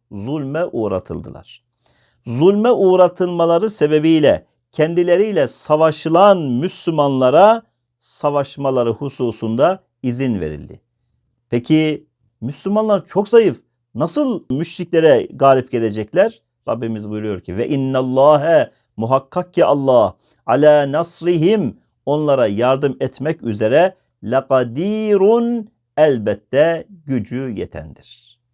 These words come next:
Müminler Allah'ın adamı olsunlar, Allah'ı dinlesinler, Allah onlara yardım eder. Değerli kardeşlerim,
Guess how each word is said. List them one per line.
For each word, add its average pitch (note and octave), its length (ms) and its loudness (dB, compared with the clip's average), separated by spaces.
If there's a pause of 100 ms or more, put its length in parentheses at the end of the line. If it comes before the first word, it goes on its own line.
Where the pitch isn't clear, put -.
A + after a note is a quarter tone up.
(160)
Müminler G3 680 4
Allah'ın D3+ 480 2
adamı D3 400 0
olsunlar, F#3 720 2 (320)
Allah'ı C3+ 580 0
dinlesinler, E3 680 0 (320)
Allah B2+ 320 -2
onlara G#2+ 340 -4
yardım E2 320 -4
eder. - 340 -20 (600)
Değerli C#3 220 6
kardeşlerim, C3+ 640 0